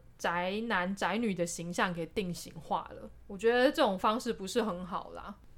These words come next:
我觉得当朋友，不管是当朋友或是有接触到的对象的话，应该都是要有接触过后，然后再去下定论会比较好，而不是靠着大众媒体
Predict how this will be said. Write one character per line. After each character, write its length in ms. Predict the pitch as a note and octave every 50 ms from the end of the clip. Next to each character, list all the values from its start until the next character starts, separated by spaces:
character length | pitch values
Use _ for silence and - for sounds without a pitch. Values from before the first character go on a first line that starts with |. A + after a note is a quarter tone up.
| - - -
我 80 | G#3
觉 100 | G3+ A3+
得 60 | A#3
当 180 | A#3 C4+ C#4 D#4
朋 260 | C#4 C4+ A#3+ G3 G#3+
友， 200 | A#3 G#3+ F#3+ F#3
不 100 | C4+ C4+
管 180 | B3+ C4 G#3+ A3
是 80 | B3
当 200 | B3 B3+ A#3 A#3+
朋 180 | B3 B3+ A#3 G#3
友 160 | G3 F3+ F3
或 160 | G3+ A#3+ G#3+
是 200 | G#3+ A3 A3+ G#3+
有 140 | F#3+ F3 E3
接 220 | E3 - G#3 G#3 A3+
触 260 | - - A#3 G3+ F#3
到 280 | F3+ A3+ G#3+ F#3+ F#3
的 160 | F3 F3 F3 F3
对 260 | - A3 G3+ F#3 G3
象 240 | - A3+ F#3+ F3 F3
的 60 | F3
话， 180 | G3 A3 G3
应 80 | G3 G3+
该 180 | G3+ G#3 G3+ G3
都 140 | G3+ G#3
是 220 | A3+ - - G#3 G3+
要 280 | G#3 G3+ F#3 F3 F3 F3+ - - - - - -
有 100 | - F3+
接 200 | F3 - B3+ C#4
触 160 | C#4 - D4+
过 240 | C4+ - C4+ B3+ A#3+
后， 460 | B3 - C4+ B3+ A3 F#3 F3 F3 - - - - - - - - -
然 160 | - F#3+ F3+ F3
后 300 | G3 A#3 G#3 G3+ G3 F#3+
再 580 | - - A#3 G#3+ G3+ F#3+ F#3 F3+ F3+ F3 F3+ - - - - - - - - - -
去 160 | - - A#3
下 220 | A3 - B3 G3 G#3
定 160 | A3 G3 F#3+
论 180 | F#3+ F#3 F3+ F3
会 160 | G3 F#3+ E3+
比 120 | E3 D#3+
较 180 | - E3+ E3+ D#3+
好， 240 | E3 F3 E3+ - -
而 140 | F#3 F3+ F3+
不 100 | - G#3
是 320 | G#3 - - B3 A3+ A3+ A3+
靠 340 | - - B3+ A3 G3 F#3+
着 560 | F#3 - - G3 F#3 F3 E3+ F3 F#3 F#3 - - - -
大 140 | - B3 A3+
众 160 | C4+ A#3 G#3+
媒 160 | G3 F3 F3+
体 240 | F3+ - G#3 F3